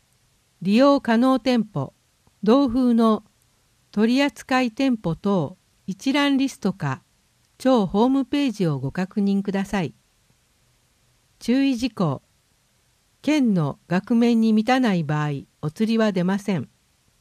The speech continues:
お手元に届いた時点からご利用いただけます。取扱店舗は約一ヶ月おきに更新します。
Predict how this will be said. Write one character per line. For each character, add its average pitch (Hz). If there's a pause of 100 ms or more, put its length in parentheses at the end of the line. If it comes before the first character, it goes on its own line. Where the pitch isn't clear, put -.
(600)
お 196
手 277
元 277
に 262
届 269
い 233
た 180
時 202
点 226
か 160
ら 135
ご 151
利 196
用 208
い 202
た 196
だ 196
け 190
ま 180
す。 - (1160)
取 240
扱 277
店 262
舗 170
は 135 (100)
約 -
一 190
ヶ 233
月 254
お 240
き 202
に 143
更 196
新 214
し 190
ま 175
す。 -